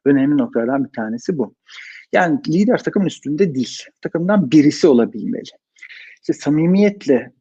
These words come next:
takıma bir parçası olabilmek diyorum ben buna.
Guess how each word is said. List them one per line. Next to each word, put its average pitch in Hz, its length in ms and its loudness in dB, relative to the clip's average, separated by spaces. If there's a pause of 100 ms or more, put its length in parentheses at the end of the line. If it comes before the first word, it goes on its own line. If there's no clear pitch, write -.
takıma 170 360 -6
bir 143 120 -2
parçası 135 460 -4
olabilmek 120 600 2
diyorum 110 280 -4
ben 104 220 -10
buna. 147 300 -4